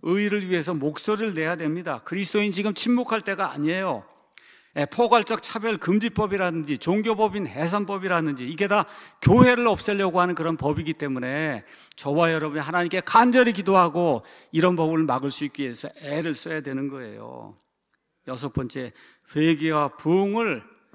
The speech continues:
하나님께서 일으켜 주시도록 저와 여러분이 간절히 기도해야 됩니다. 우리 한번 역대기야 칠 장 십사 절 말씀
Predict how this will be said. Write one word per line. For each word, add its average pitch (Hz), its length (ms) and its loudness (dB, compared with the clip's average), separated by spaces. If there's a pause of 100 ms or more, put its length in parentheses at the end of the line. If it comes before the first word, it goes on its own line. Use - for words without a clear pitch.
(200)
하나님께서 233 580 -2
일으켜 185 300 -6
주시도록 151 680 -8 (220)
저와 151 320 -2
여러분이 135 360 -6
간절히 135 540 0
기도해야 131 580 -8
됩니다. 110 580 -10 (180)
우리 147 140 -8
한번 143 400 -8 (480)
역대기야 151 540 -4
칠 - 220 -10
장 165 220 -2
십사 202 340 -4
절 190 140 -4
말씀 143 440 -4